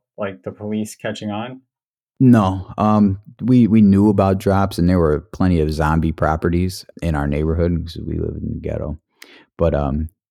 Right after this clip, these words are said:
Speaker 2: my, my buddy that did it with me, he, his house was like a madhouse, and, uh, he just didn't care. He was just like, "Oh, there's twelve people live at his house." You know, so if someone shows up knocking on the door, he said, "I'll just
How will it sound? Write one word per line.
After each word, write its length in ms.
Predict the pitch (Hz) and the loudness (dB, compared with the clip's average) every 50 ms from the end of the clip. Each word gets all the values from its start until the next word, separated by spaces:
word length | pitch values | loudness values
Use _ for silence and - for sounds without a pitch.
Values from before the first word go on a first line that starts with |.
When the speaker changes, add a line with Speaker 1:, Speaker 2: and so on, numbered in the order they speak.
| _ _ _ _ _ _ _ _ _ _ _ - | _ _ _ _ _ _ _ _ _ _ _ -10
Speaker 2:
my, 180 | - 78 71 71 - | -8 -6 -6 -6 -6
my 160 | - 76 71 | -6 -6 -6
buddy 320 | 71 71 87 85 85 78 76 | -4 -2 0 0 0 0 0
that 160 | 76 73 69 | -2 -2 -2
did 160 | - 90 98 95 | 0 0 2 2
it 60 | 82 | 2
with 240 | 71 78 76 - - | 2 0 -2 -2 -2
me, 320 | 80 78 80 82 85 - _ _ _ _ _ _ - | -2 -2 -2 -2 -4 -8 _ _ _ _ _ _ -8
he, 380 | - 87 87 92 90 92 90 - - | -6 -4 -2 0 0 -2 -2 -4 -4
his 220 | 92 98 92 82 | -2 -2 -2 0
house 300 | 85 80 82 87 85 - | -2 -4 -4 -4 -6 -8
was 200 | - 80 80 80 | -8 -8 -8 -8
like 180 | - 90 - - | -8 -8 -8 -6
a 60 | - | -6
madhouse, 720 | - 73 73 78 80 80 78 76 73 73 73 - - - - _ _ _ _ _ - | -4 -2 -2 -2 -2 -2 -2 -4 -6 -6 -6 -8 -10 -16 -18 _ _ _ _ _ -6
and, 260 | 78 78 76 73 73 | -4 -2 -2 -2 -2
uh, 200 | 73 71 71 73 | -2 -4 -4 -4
he 200 | 80 76 76 78 | -6 -4 -4 -4
just 220 | 76 73 - - | -6 -6 -8 -8
didn't 240 | - 80 78 78 78 | -8 -6 -6 -6 -8
care. 440 | - - - 78 82 85 82 82 - _ _ _ _ _ _ _ _ _ _ _ _ _ _ _ | -8 -6 -4 -4 -4 -4 -4 -8 -10 _ _ _ _ _ _ _ _ _ _ _ _ _ _ _
He 140 | - 80 76 76 | -10 -8 -8 -8
was 100 | 73 - | -8 -10
just 200 | 73 73 - - | -14 -14 -12 -8
like, 180 | 78 78 78 - | -8 -8 -8 -6
"Oh, 180 | 80 82 90 90 80 - _ - - 82 - _ _ - | -8 -8 -6 -8 -10 -12 _ -18 -20 -20 -20 _ _ -4
there's 220 | 80 80 78 67 - - - - - - | -2 -2 -2 -2 -6 -10 -16 -18 -18 -18
twelve 360 | - - - 85 82 80 80 - | -12 -6 -2 -2 0 0 -2 -4
people 320 | - 95 92 - 80 80 | -6 -6 -2 -2 0 0
live 160 | 80 80 76 | 2 2 2
at 140 | 78 76 76 | 0 0 0
his 160 | 80 78 - | -2 -2 -2
house." 320 | 80 76 76 76 73 - - 85 82 - _ _ _ _ _ _ _ _ _ _ _ _ _ - - - - - | -2 0 0 -2 -4 -6 -8 -12 -12 -14 _ _ _ _ _ _ _ _ _ _ _ _ _ -20 -20 -20 -10 -4
You 120 | 95 98 | -2 0
know, 180 | 85 87 95 98 | 2 2 2 2
so 280 | 92 95 98 90 87 | 2 2 2 2 2
if 140 | 82 80 - | 0 -4 -10
someone 360 | - - - 87 85 85 87 | -10 -6 -4 -2 0 0 0
shows 320 | 82 - - 95 90 87 92 | -2 0 2 2 2 4 2
up 120 | 95 78 | 2 2
knocking 420 | 78 87 90 90 87 87 - 95 92 | 2 2 2 2 2 2 0 0 2
on 120 | 92 92 | 2 2
the 60 | 90 87 | 2 2
door, 360 | 80 90 98 104 101 95 92 | 2 2 2 4 4 4 2
he 80 | 90 87 | 2 0
said, 200 | - 85 80 78 | -2 -2 -4 -2
"I'll 140 | 78 82 85 | -2 -2 -2
just 280 | 78 76 - - - | -4 -4 -8 -10 -16